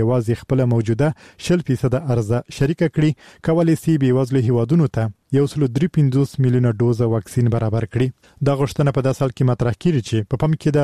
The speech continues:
د اوو لویو صنعتي هیوادونو بریتانیا، کاناډا، فرانسې، جرمني، ایټالیا، جاپان او امریکا استازي را روانه میاشت په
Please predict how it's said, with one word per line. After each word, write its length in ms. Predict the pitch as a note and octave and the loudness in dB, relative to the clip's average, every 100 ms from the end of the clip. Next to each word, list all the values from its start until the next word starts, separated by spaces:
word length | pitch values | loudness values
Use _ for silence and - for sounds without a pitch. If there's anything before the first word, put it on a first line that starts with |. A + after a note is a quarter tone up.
| C3+ | 0
د 20 | |
اوو 360 | D3 F3 D3+ D#3+ - - - D3+ | 0 2 2 0 -6 -12 -2 0
لویو 260 | F3 E3+ D#3 | 2 0 0
صنعتي 300 | D3+ B2 D#3 C3 | 0 0 0 2
هیوادونو 400 | C3 A#2 B2+ C#3 C#3+ _ - | 2 0 2 2 0 _ -2
بریتانیا، 440 | B2 A#2+ A#2 A2+ B2 B2+ | -2 0 0 2 0 0
کاناډا، 400 | - A2 A2 A#2+ B2 - | 0 0 0 0 -2 -2
فرانسې، 480 | A#2+ A2 G#2 - A#2 A2 | -2 0 -2 0 0 0
جرمني، 460 | A#2+ A2+ G#2+ C#3+ E3 - - - _ | 0 2 2 2 0 -4 -20 -20 _
ایټالیا، 440 | D3+ - C#3 C3 C#3+ C3 | -2 0 0 2 0 0
جاپان 320 | B2 - C#3 D3+ | -2 0 -2 0
او 120 | D#3+ C3 | 0 0
امریکا 340 | A#2 A#2 C3+ | 0 0 0
استازي 520 | A#2 - D3+ E3 D#3 D3 - - - | -2 0 0 2 0 -2 -10 -16 -2
را 80 | C#3 C#3 | 0 2
روانه 240 | C#3 E3+ D3+ | 2 2 2
میاشت 260 | D3 D3 | 2 0
په 60 | - | -2